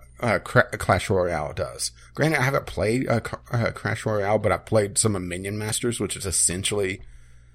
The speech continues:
a, a slightly different version of it. So I do think I could equate the, uh, experience a little bit. But I've, uh, played some people that greatly outranked me,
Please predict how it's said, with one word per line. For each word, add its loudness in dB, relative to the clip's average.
a, 2
a 2
slightly 6
different 0
version 0
of -2
it. -6
So 6
I 10
do 6
think 8
I 6
could 2
equate -2
the, -4
uh, -2
experience -2
a 0
little -4
bit. 0
But 6
I've, 2
uh, 6
played 6
some 6
people 4
that 4
greatly 2
outranked 0
me, 0